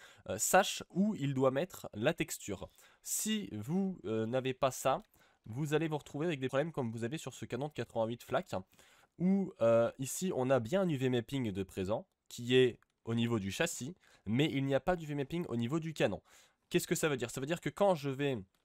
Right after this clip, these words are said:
importer la texture dessus, on verra ça après bien sûr,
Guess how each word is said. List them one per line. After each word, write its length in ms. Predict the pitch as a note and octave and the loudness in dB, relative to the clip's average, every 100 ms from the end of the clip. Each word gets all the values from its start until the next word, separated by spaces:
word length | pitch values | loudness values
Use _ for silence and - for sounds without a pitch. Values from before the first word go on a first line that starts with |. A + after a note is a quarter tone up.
| _ _ _ _ - | _ _ _ _ 0
importer 640 | D3 D3+ C#3 - D3+ C#3+ G2+ | 0 2 -2 2 2 2 0
la 220 | G#2+ B2 | 2 2
texture 460 | A#2+ - - C3 A2 | 0 -8 -6 -4 -2
dessus, 320 | G2+ - A3+ | -4 -4 -4
on 80 | A#2 | -2
verra 240 | A2 G#2 | 0 0
ça 180 | - G2 | 0 -2
après 220 | F#2+ - | -2 -4
bien 140 | E3 C#3 | -6 -6
sûr, 260 | G#3 F#3+ | -4 -6